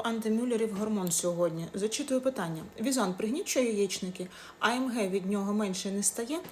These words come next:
Доброго дня, я Олена Яценка, лікар-акушер-гінеколог, лікар О З Д в місті Кам'янець-Подільський. Відповідаємо на прекрасне запитання пані Анюти. А, візан пригнічує овуляцію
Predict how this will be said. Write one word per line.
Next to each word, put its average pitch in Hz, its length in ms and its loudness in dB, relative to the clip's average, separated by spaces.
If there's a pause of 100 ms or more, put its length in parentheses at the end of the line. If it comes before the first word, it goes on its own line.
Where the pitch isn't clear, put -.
(360)
Доброго 277 320 2
дня, 196 180 2
я 180 120 6
Олена 185 240 4
Яценка, 302 380 0
лікар-акушер-гінеколог, 190 1040 0
лікар 185 260 0
О 180 60 0
З 180 100 -2
Д 175 160 2
в 180 60 0
місті 214 280 0
Кам'янець-Подільський. 196 880 -2 (440)
Відповідаємо 220 600 -2
на 202 80 2
прекрасне 220 400 -2
запитання 202 540 -2
пані 185 260 0
Анюти. 170 380 -2 (680)
А, 180 240 -4 (380)
візан 247 460 4 (680)
пригнічує 240 640 4
овуляцію 208 720 0